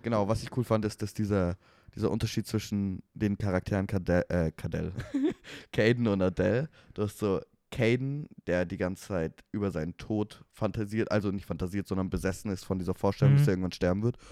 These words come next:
Speaker 1: Und du hast Adele, die halt irgendwie so sorglos dahin lebt. Und das siehst du auch direkt am Anfang mit dem, wo ihre Tochter irgendwie auf einmal grüne Kacke hat und sie so sagt, „Ja, ist egal“ und bla bla bla. Und du hast Caden, der die ganze Zeit irgendwie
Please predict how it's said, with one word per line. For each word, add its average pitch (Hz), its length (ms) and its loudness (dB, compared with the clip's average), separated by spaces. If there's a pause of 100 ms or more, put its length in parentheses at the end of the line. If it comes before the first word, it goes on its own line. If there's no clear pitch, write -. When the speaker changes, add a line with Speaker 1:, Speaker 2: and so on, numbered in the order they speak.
(140)
Speaker 1:
Und 107 100 0
du 110 60 6
hast 101 140 2
Adele, 104 420 4 (300)
die 104 100 4
halt 98 180 4
irgendwie 101 360 2
so 95 260 4
sorglos 95 600 4
dahin 104 320 2
lebt. 82 420 -2 (420)
Und 98 160 -4
das 101 140 -4
siehst 113 160 -4
du 90 60 4
auch 80 120 2
direkt - 240 -2
am 85 80 0
Anfang 98 580 -2 (340)
mit 98 240 -2
dem, 95 280 0 (160)
wo 95 280 -4
ihre 95 240 -2
Tochter - 340 -4
irgendwie 92 220 0
auf - 160 -4
einmal 90 360 2
grüne 92 520 0 (280)
Kacke 110 480 -2 (200)
hat - 280 0 (280)
und 104 160 0
sie 98 100 0
so 98 140 0
sagt, 92 240 0
„Ja, 98 100 0
ist - 160 -4
egal“ 92 380 0
und 95 100 -4
bla 95 200 -2
bla 92 120 2
bla. 95 340 0 (300)
Und 92 140 -2
du 95 60 6
hast - 180 -2
Caden, 101 260 2
der 101 80 2
die 95 100 0
ganze 92 280 0
Zeit - 160 -6
irgendwie 107 480 0